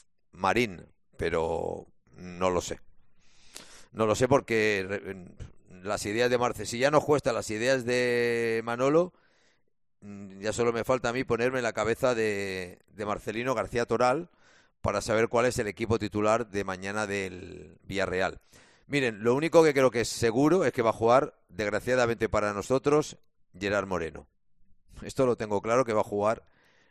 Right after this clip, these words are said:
Gerard Moreno. Por lo tanto, resumiendo, en esta primera, digamos, aproximación de lo que es el partido de mañana,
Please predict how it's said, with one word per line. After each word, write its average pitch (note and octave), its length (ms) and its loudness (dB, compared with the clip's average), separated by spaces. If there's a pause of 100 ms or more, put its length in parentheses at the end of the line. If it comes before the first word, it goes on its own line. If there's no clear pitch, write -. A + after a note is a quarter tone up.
(160)
Gerard G#2 300 0
Moreno. E2+ 320 -4
Por G#2 160 0
lo A2+ 80 4
tanto, D3+ 540 4 (600)
resumiendo, A#2+ 880 -2
en G2 160 -8
esta A2+ 240 0
primera, A2+ 640 2 (680)
digamos, A2 640 -4 (420)
aproximación A#2+ 800 2
de A#2+ 100 2
lo A#2 200 4
que A2+ 140 0
es - 140 -4
el G2+ 640 -2
partido A#2 360 0
de A2 100 4
mañana, C#3 580 -2